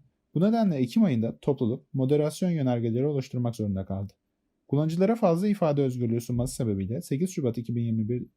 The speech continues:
itibariyle Çin'de engellendi. Tabii bu durum sadece Çin'de yaşıyorsanız bu bir dezavantaj. Ayrıca Çin'deki bir geliştiricinin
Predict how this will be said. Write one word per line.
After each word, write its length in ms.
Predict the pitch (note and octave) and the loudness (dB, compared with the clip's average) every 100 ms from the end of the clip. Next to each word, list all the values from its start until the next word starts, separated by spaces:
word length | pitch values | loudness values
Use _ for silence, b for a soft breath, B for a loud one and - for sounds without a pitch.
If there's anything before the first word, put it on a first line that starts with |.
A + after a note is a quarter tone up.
| - | -8
itibariyle 680 | A2 G#2 G#2 G#2 G2+ E3+ | -6 -2 -2 -2 -4 -6
Çin'de 300 | F#3 E3 C3 | -4 -2 -2
engellendi. 640 | F3 G3 B2+ A2+ G2+ F#2+ - _ _ _ _ _ | -2 -2 0 0 0 -4 -10 _ _ _ _ _
Tabii 320 | - G3+ G#3+ | 0 2 2
bu 120 | G#3 A3 | 2 2
durum 220 | F3 F#3+ | 2 0
sadece 320 | F#3+ E3+ E3 | 0 0 -2
Çin'de 260 | - D#3+ F3 | -2 0 2
yaşıyorsanız 760 | E3+ D#3+ G#3 G3 A#2 C#3+ - _ | 0 0 -2 -2 -2 -4 -8 _
bu 100 | G3 | 0
bir 160 | G#3 E3+ | 2 2
dezavantaj. 600 | E3 B2+ G2+ - - - _ - | 4 2 2 -4 -14 -20 _ -2
Ayrıca 260 | E3+ A3+ | 2 2
Çin'deki 480 | G#3+ - D#3 D#3+ G#3+ | 0 -2 -2 0 2
bir 140 | G3 D#3+ | 2 2
geliştiricinin 800 | C#3+ B2+ - B2 A#2 A2+ A2+ | 0 0 0 0 0 0 -2